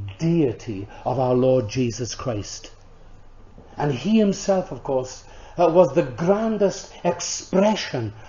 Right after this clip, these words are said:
of the Father's glory. John one and verse eighteen says, "No man has seen God at any time. The only begotten, uh, of the Father, who is in the bosom of the Father, he hath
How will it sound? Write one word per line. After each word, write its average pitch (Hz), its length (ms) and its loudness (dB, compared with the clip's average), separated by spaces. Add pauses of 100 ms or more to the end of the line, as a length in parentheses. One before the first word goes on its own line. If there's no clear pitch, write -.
(100)
of 156 160 6
the 156 80 6
Father's 180 640 2
glory. 143 680 8 (760)
John 156 280 2
one 160 160 4
and 156 140 0
verse 151 220 0
eighteen 151 540 0 (680)
says, 131 320 -4
"No 151 360 4
man 160 220 0
has 143 140 -2
seen 151 300 -2
God 160 260 4
at 143 80 -2
any 160 240 0
time. 120 400 -6 (420)
The 147 140 2
only 175 340 6
begotten, 151 760 2 (480)
uh, 120 260 -10 (920)
of 156 160 4
the 156 80 4
Father, 151 480 0 (180)
who 170 160 6
is 156 220 2 (100)
in 202 300 6
the 143 320 6
bosom 196 480 8
of 131 120 -2
the 127 120 -2
Father, 123 440 0
he 220 340 0
hath 175 520 -4